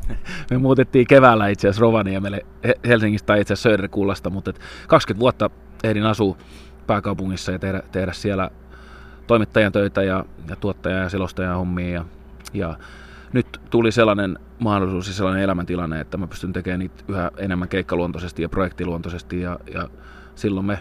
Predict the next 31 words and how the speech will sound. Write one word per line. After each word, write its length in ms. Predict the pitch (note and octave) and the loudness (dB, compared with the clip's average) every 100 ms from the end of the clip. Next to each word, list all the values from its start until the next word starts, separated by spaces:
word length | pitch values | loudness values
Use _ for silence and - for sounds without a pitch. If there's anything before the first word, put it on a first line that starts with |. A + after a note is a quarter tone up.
| - | -8
yhdessä 400 | G2+ G#2 G2 G2+ E2+ - - | -4 -4 -4 -8 -10 -16 -6
puolison 320 | G2+ F#2 F2+ | -4 -4 -8
kanssa 160 | E2+ - | -10 -8
päätettiin, 460 | F#2 E2+ - F2+ | -8 -8 -10 -10
että 220 | E2+ - E2+ - - - - - - | -10 -12 -14 -16 -20 -20 -20 -20 -12
me 60 | F#2+ | -6
halutaan 320 | F#2 F#2 F2+ | -6 -4 -2
pohjoiseen 480 | - B2+ G#2+ G2+ G2 | 0 2 0 -2 -4
ja 100 | F#2 - - - - - | -6 -10 -20 -20 -16 -10
meidän, 260 | F#2+ F#2+ - | -8 -8 -10
olisi 180 | G2+ - | -12 -6
hienoa, 200 | G2 F#2+ | -6 -6
jos 100 | F2 | -6
meidän 160 | G2 F#2 | -6 -6
lapset 260 | F#2 - | -8 -10
sais 180 | - F2 | -10 -8
kasvaa 360 | F2 E2+ F2+ F2+ | -8 -6 -6 -4
lähellä 240 | F2+ F2 | -4 -4
luontoa 380 | F#2 E2+ E2+ E2 | -6 -6 -8 -10
ja 60 | |
siellä 200 | D#2 E2 | -10 -10
pohjoisessa, 420 | - E2 E2 D#2+ E2+ | -8 -8 -8 -12 -12
ja 80 | - - - - - - - | -14 -20 -20 -20 -20 -16 -8
löydettiin 400 | F2+ F2 F2+ F2+ | -8 -6 -6 -4
Rovaniemelle, 640 | G2 F#2 F2 F2 F2 F2 | -4 -4 -4 -6 -6 -8
ja 140 | F2 - - - - - | -10 -14 -18 -20 -18 -10
ollaan 220 | F#2+ F2+ | -8 -6
siellä 200 | F#2+ F#2 | -6 -6
oltu 180 | F2+ - | -6 -6
ja 100 | F2 | -6
oltu, 320 | F2 - F#2 | -6 -8 -10